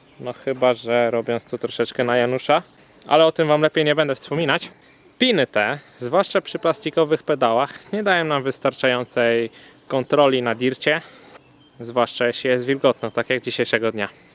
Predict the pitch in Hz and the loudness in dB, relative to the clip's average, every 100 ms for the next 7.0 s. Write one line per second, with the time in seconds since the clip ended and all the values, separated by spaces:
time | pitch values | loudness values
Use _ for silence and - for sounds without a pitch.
0 | - - - 147 180 170 131 127 131 143 | -20 -12 -6 0 4 4 4 0 0 -4
1 | 131 143 147 139 143 135 151 143 131 135 | -2 0 0 0 0 2 2 0 -2 -4
2 | 127 135 143 143 139 131 127 123 123 120 | -2 -2 -2 0 0 0 0 2 2 2
3 | 117 123 127 - - 143 131 120 117 127 | 0 -4 -8 -6 0 2 2 2 2 2
4 | 127 123 120 131 131 127 127 123 120 117 | 0 -4 -2 0 -2 -2 0 2 0 0
5 | 127 131 - 143 139 131 123 113 123 131 | -2 -2 -2 2 2 2 0 0 -2 0
6 | - 120 117 117 - 131 123 - 127 | 0 2 2 0 0 0 0 -2 -2